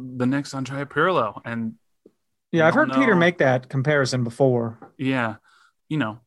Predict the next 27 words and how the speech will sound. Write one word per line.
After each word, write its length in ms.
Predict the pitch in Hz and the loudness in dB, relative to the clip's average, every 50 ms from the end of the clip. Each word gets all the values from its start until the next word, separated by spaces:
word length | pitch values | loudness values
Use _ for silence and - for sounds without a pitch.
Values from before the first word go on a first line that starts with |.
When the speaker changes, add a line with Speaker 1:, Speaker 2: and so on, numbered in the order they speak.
| _ _ _ _ | _ _ _ _
Speaker 1:
if 200 | 139 123 117 147 | -4 -4 -4 -2
you're 320 | 143 143 143 143 143 139 | 0 0 2 2 2 2
a 200 | - - - 135 | 0 -4 -6 -8
soccer 400 | 135 - - 190 190 180 - 175 | -6 -2 0 0 0 2 0 -4
fan 520 | 156 - 165 156 151 151 147 143 139 135 123 - | -6 -4 -2 -2 0 0 0 0 -2 -4 -6 -6
that 200 | 131 131 123 127 | -4 -4 -4 -2
pays 220 | - 139 135 120 | -2 -2 -2 -2
attention 360 | 127 117 135 135 131 - 131 127 | -4 -6 -6 -8 -6 -4 -4 -4
outside 300 | 123 - - 135 131 123 | -4 -2 -2 -2 -2 0
of 80 | 117 | 0
M 140 | 123 120 117 | -2 -2 -2
L 160 | 110 117 180 | 0 0 2
S, 420 | 233 208 180 175 - - - - - _ _ _ _ _ _ _ _ _ _ _ _ - | 2 0 0 -4 -8 -12 -16 -16 -18 _ _ _ _ _ _ _ _ _ _ _ _ -12
you'll 200 | - 127 123 123 | -6 -4 -2 -2
know 240 | 120 135 147 147 139 | 0 2 4 4 4
Andrea 320 | 127 120 117 127 120 113 | 4 2 0 -2 -4 -4
Pirlo 580 | 104 139 175 202 185 156 127 120 120 123 123 - | -2 0 0 2 2 2 2 2 2 0 0 -2
is 380 | 123 120 117 117 120 - - - _ _ _ _ _ _ _ _ _ _ _ _ | -4 -6 -8 -10 -12 -14 -16 -18 _ _ _ _ _ _ _ _ _ _ _ _
one 180 | - 110 117 110 | -8 -6 -6 -6
of 60 | 104 | -6
the 80 | 104 113 | -8 -6
greatest 560 | 104 120 113 110 110 107 - - - - - _ _ _ _ - | -4 -4 -4 -4 -6 -8 -10 -14 -16 -18 -20 _ _ _ _ -6
midfielders, 580 | 127 117 110 - - 117 110 110 110 110 110 | -6 -6 -6 -6 -6 -6 -6 -6 -6 -8 -8
one 120 | 117 113 110 | -8 -8 -10
of 60 | 110 | -10
the 60 | 117 | -10
greatest 400 | 110 117 113 113 113 107 - - | -8 -8 -8 -6 -8 -10 -12 -16